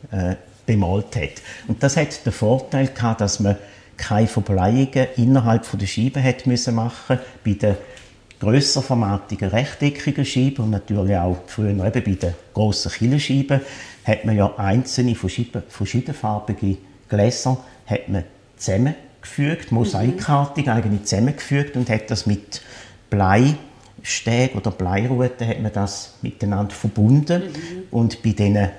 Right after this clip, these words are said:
Speaker 1: eben kleinen Monolithscheibeli, wo von der Grösse her ein Durchmesser so von dreizehn, vierzehn bis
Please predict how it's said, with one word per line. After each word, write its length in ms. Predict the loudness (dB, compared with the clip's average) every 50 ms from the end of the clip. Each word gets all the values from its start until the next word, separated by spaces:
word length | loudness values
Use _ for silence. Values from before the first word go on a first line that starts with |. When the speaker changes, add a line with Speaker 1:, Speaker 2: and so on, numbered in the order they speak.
| -16 -20 -20 _ _ -4
Speaker 1:
eben 200 | -4 -2 -2 -2
kleinen 480 | -4 0 2 6 6 6 6 4 2 0 -4 -10 -20 -20 -20 -20 -20 -20 -20 -20 -20 -20 -20 -20 -20 -14 -6
Monolithscheibeli, 1300 | -2 0 2 4 4 4 6 4 4 2 -2 -12 -10 -8 -4 2 2 4 4 4 4 4 6 6 4 2 -2 -8 -16 -20 -20 -20 -20 -20 -20 -20 -20 -20 -20 -20 -20 -20 -10 -2 2
wo 340 | 4 6 6 6 4 2 -4 -18 -20 -20 -20
von 180 | -14 -8 -6 -4
der 100 | -4 -2
Grösse 440 | 0 2 2 2 2 2 0 -4 -2 0
her 300 | 2 2 2 2 0 -2
ein 100 | -6 -6
Durchmesser 720 | -2 0 2 2 2 2 0 0 0 0 0 -2 -4 -6 -6
so 160 | -4 -4 -4
von 180 | -4 -4 -6 -2
dreizehn, 400 | 0 -2 -2 -2 -2 -4 -4 -2
vierzehn 480 | 0 0 0 0 0 -2 -2 -4 -2
bis 460 | 0 0 -2 0 0 -4 -4 -6 -8